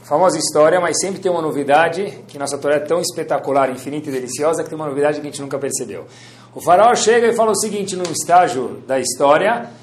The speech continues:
"Olha, eu gostaria que vocês matassem os Eudim", fala pra aquelas parteiras, que de acordo com uma das opiniões do Talmud, era Shifra e Puá, Miriam e Yocheved, fala, "Olha, eu gostaria que vocês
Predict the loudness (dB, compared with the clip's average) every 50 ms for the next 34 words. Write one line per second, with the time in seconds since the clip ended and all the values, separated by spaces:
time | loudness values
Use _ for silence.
0 | -20 -20 -10 -4 0 2 4 4 4 4 4 2 2 2 2 2 4 4 2 2
1 | 0 0 0 2 2 2 2 2 2 2 2 4 4 4 6 4 4 2 0 -2
2 | -2 -4 -6 -10 -14 -18 -20 -20 -20 -20 -20 -20 -20 -20 -20 -20 -20 -20 -20 -20
3 | -20 -20 _ -8 -6 -2 2 4 4 4 4 4 2 0 0 2 2 2 2 2
4 | 0 0 0 0 -2 0 -2 -2 -2 -2 -2 -2 -2 0 -2 -4 -6 -8 -10 -10
5 | -10 -6 -4 -4 -4 -4 -4 -6 -8 -8 -8 -8 -10 -10 -10 -10 -10 -10 -10 -10
6 | -10 -10 -8 -8 -6 -4 0 2 4 4 6 4 4 2 0 -4 -8 -8 -4 0
7 | 0 2 2 0 0 2 4 4 6 4 4 0 -4 -10 -16 -20 -20 -20 -20 -20
8 | -20 -20 -20 -20 _ -6 -4 0 2 4 4 4 4 2 0 -2 -2 0 2 4
9 | 4 4 4 2 0 0 -2 -8 -14 -18 -20 -16 -8 -2 2 4 6 6 6 4
10 | 4 4 4 2 2 2 0 2 4 4 2 2 0 -2 -2 0 0 0 0 2
11 | 4 4 4 2 0 -2